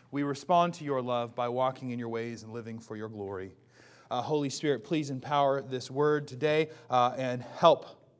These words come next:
us, Jesus, to understand it. We love you, Lord, and pray these things in your name, Jesus Christ. Amen. Uh, so we're in Colossians chapter two.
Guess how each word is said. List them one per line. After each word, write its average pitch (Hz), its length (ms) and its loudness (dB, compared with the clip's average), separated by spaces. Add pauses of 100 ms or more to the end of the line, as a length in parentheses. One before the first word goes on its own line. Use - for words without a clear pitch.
us, 127 260 -2
Jesus, 120 380 -12
to 123 160 -12
understand 110 480 -14
it. 98 120 -16
We 123 140 -8
love 139 220 0
you, 127 100 -4
Lord, 117 220 0
and 113 80 -12
pray 131 100 -6
these 120 140 -8
things 120 180 -8
in 147 80 -8
your 117 80 -6
name, 104 140 -10
Jesus 120 320 -14
Christ. 104 340 -10 (480)
Amen. 107 380 -8 (1400)
Uh, 147 140 2
so - 180 2
we're 185 140 6
in 180 80 2
Colossians 196 640 4
chapter 170 380 0
two. 233 440 2